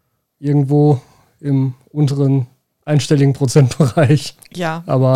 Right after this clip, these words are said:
Speaker 1: naja.
Speaker 2: Man muss jetzt aber sagen, das ist dir vielleicht nicht bewusst, aber Tee, also Tea beschreibt auch Gossip.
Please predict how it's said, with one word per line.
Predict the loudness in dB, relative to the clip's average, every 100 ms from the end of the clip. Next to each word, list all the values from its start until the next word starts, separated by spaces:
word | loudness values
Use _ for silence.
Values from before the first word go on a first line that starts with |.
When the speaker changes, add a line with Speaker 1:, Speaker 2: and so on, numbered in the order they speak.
| 0 -2 _ -4
Speaker 1:
naja. | -2
Speaker 2:
Man |
muss | 0 -2
jetzt | -2
aber | -2 -2
sagen, | -2 -4 -2
das | -4 -6
ist | -8
dir | -8
vielleicht | -4 -4 -4
nicht | -6 -6
bewusst, | -6 -2 -4 -6 -18 -20 _ -20 -14 -8
aber | -2 0 0 -2 _
Tee, | -8 -4 -2 -2 -2
also | -4 -4
Tea | -8 -6 -4 -4 -6 -6
beschreibt | -6 -6 -4 -4 -4
auch | -8 -4
Gossip. | -4 -4 -6 -8